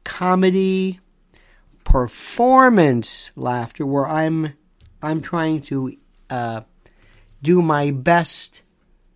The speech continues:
to, I don't know what you want to say, to, um, I guess the word is, you want to figure out a way to maybe explain certain things, perhaps.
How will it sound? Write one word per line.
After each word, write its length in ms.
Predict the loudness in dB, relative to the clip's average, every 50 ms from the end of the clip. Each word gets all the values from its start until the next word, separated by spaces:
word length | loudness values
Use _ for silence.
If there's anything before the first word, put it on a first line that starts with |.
| _ _ -16
to, 580 | -6 -4 -2 -2 0 -2 -2 -2 -4 -4 -6 _ _ _ _
I 80 | -14 -12
don't 140 | -12 -12 -12
know 60 | -14
what 200 | -14 -16 -16 -16
you 60 | -16 -16
want 180 | -16 -16 -16
to 60 | -16
say, 420 | -18 -16 -16 -14 -14 -14 -16 -18 _ _ _ _ _ _ _ _ _ _ _ _ _ _ -20 _ _ _ _ _
to, 380 | -16 -14 -12 -12 -12 -14 -16 -18
um, 1000 | -18 -20 -20 -20 -20 -20 -20 -20 -20 -20 -20 -20 -20 -20 -20 -20 -20 -20 _ _ _ _ _ _ _ _ _ _ _ _ _ _ _ _ _ _ _ _ _ -20 _ _ _ _ _ _ _ _ _ _ _ _ _ _ _ _ _ _ _ _ _ _ _ _ _ -20 -20 -20 -20 _ -20 _ _ _ _ _ _ _ _ _ _ _ _ _ _ _ _ _ _ _ _ _
I 840 | -18 -16 -16 -16 -18 -18 -20 -20 -20 -20 -20 -20 -20 -20 -20 -20 -20 -18
guess 220 | -16 -14 -14 -14
the 120 | -12 -10 -8
word 320 | -8 -6 -6 -6 -6 -6
is, 280 | -6 -8 -8 -12 -16 _ _ _ _ _ _ _ _ _ _ _ _ _ -18 _
you 100 | -8 -4
want 140 | -2 -2 -2
to 40 |
figure 300 | -4 -2 -2 2 2 2
out 100 | 2 0
a 40 | 0
way 180 | 0 0 0 0
to 120 | -2 0
maybe 300 | 0 0 0 0 -2 -4
explain 800 | -4 -10 -10 -10 -10 -10 _ 0 4 6 6 6 6 6 4 4 2
certain 360 | 0 -2 -2 0 0 -2 -2
things, 420 | 0 -2 0 0 0 -2 -2 -6
perhaps. 420 | _ -10 -10 -10 -10 -10 -14 -20